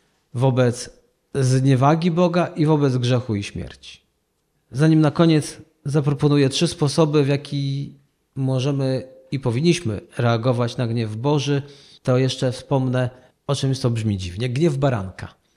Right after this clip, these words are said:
Najbardziej niezwykłą prawdą Ewangelii jest to, że Bóg w swoim Synu bierze na siebie własny, sprawiedliwy gniew wobec grzechu.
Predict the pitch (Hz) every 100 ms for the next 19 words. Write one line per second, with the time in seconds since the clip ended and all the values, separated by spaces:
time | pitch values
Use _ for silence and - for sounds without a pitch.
0 | - 139 135 151 202 185 180 156 196 202
1 | 160 143 156 170 165 160 165 147 147 135
2 | 165 165 147 135 - 151 165 190 143 143
3 | 123 131 156 160 - - 147 139 131 -
4 | - 165 170 160 120 165 160 156 139 147
5 | 151 127 147 147 - 170 196 190 - 143
6 | 135 131 135 143 135 123 113 117 113 127
7 | 139 147 135 131 123 123 117 113 98 -